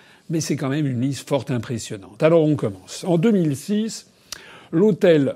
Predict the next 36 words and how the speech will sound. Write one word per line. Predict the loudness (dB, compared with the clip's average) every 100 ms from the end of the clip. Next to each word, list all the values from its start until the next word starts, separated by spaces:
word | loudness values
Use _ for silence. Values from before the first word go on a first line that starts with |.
| -4
euh, | -4 0
Noga | 4 6 6 2 2 -2
Hilton, | -2 -2 4 4 4 0
qui |
est | -4 -4
un | -4
bel | 0 0
hôtel | 0 0 0
qui | -2 -8 -10
se | -10
trouve | -8 -6 -6
sur | -8
la |
Croisette | -6 -2 0 -2 -4
à |
Cannes, | -4 0 0 -2 -6 -20 -20 _ 2
a | 4
été | 4 2
racheté | 2 -2 0 0
par | 2 -2 2
l'américain | 2 2 0 -2 0 -2 -2 -2 -2
Gesta | 0 -2 0 -4
Capital | -4 -8 -6 -2 0 -2 -4 -16 -20 _ -2
pour | 0
un | 2
investissement | 2 4 2 0 -4 -4 -2 -2
de | -2 -4 -8 -2
quatre-vingt-quatre | -2 -2 -4 -4 -4 -2 -4 -4
virgule | -4 -4 -2 -4
cinq | -6 -6 -6 -6
millions | -4 -2 -2 -4 -4
d'euros, | -4 0 0 0 -6
donc | -2 0
dans | 2 0
le | -2
se-, | -4